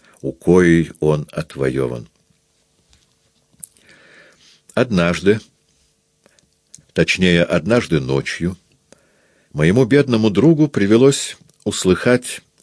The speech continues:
из ужасных уст — от кошмарного пособника подробности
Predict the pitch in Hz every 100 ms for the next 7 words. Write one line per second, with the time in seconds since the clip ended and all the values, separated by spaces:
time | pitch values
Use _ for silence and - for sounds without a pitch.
0 | _ _ 90 80 82 101 98 - 82 -
1 | 82 - - - _ _ _ _ _ -
2 | 73 87 82 101 110 90 78 69 76 -
3 | 80 78 87 - 107 - _ _ _ _
4 | _ _ _ _ 73 71 107 147 143 139
5 | - 139 131